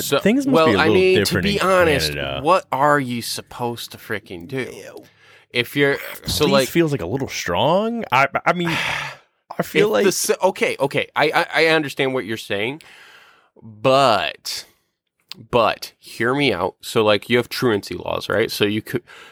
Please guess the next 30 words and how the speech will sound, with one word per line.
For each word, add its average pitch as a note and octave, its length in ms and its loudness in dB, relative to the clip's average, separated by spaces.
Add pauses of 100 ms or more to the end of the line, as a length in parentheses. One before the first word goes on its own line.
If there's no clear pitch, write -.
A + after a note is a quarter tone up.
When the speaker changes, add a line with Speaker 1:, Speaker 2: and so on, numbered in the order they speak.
(100)
Speaker 1:
you A#2 100 -4
can't C#3 260 -2
necessarily A#2 600 2
just G2 180 -8
be G2+ 80 2
like, F#2+ 200 0 (380)
"Oh, A#2+ 120 2
I'm C#3 180 4
not A#2+ 120 2
gonna G2+ 100 -4
send F#2+ 180 -2
my F2 80 -6
kid - 200 -4
to - 40 -18
school - 340 -4
anymore." - 260 -12 (100)
I - 40 -6
mean, B2 120 6
you, A#2+ 100 2 (120)
you B2 240 -6
could, A2 760 0 (540)
uh, D#2+ 320 2
potentially, F#2+ 720 -2
and, G2 140 -2
and F#2 200 -4
you F2+ 80 -8
could - 180 -14
homeschool - 460 -8
your - 80 -10
kid. F#2 260 -4